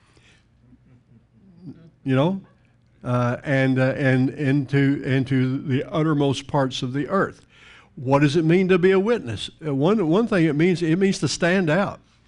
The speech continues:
You know, when you're in a court case and they call you to be the witness, they don't let you sit back there in the,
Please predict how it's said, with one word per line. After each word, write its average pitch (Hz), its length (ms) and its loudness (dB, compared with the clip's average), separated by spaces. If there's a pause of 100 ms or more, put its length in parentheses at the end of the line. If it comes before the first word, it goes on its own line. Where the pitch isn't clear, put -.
(440)
You 143 100 0
know, 156 80 2
when 151 140 4
you're 180 180 6
in 160 80 2
a 135 60 0
court 190 400 -2
case 147 320 2
and 135 80 0
they 131 80 2
call 165 280 0
you 147 140 4
to 131 80 -2
be 147 120 2
the 131 120 0
witness, 147 440 -2 (300)
they 151 120 2
don't 180 180 2
let 214 220 2
you 175 80 -2
sit 156 300 -2
back 139 260 -2
there 135 200 0
in 120 120 -4
the, 110 180 -6